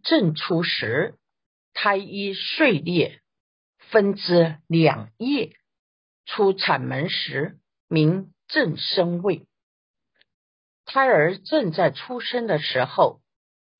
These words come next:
胎衣会分裂变成两片，出产门时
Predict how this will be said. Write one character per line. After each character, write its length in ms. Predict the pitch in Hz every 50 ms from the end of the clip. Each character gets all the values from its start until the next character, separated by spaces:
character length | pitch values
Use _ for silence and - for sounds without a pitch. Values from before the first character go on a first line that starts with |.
| _
胎 180 | - - 226 214
衣 380 | 208 202 202 202 202 202 208 202 - _ _ _ _ _ _
会 200 | - 196 170 143
分 340 | 143 - - 240 233 233 226
裂 200 | 226 214 170 139
变 360 | 131 - - 262 247 190 156 156
成 340 | - - 143 143 160 180
两 340 | 180 175 147 - - - - _
片， 340 | - - 262 240 - - _ _ _ _ _ _ _ _ _ _ _ _ _ _ _ _
出 300 | - - - 226 214 214
产 320 | 214 - - 175 160 160
门 320 | 131 127 135 139 151 208
时 480 | 240 - - - - 127 131 147 - -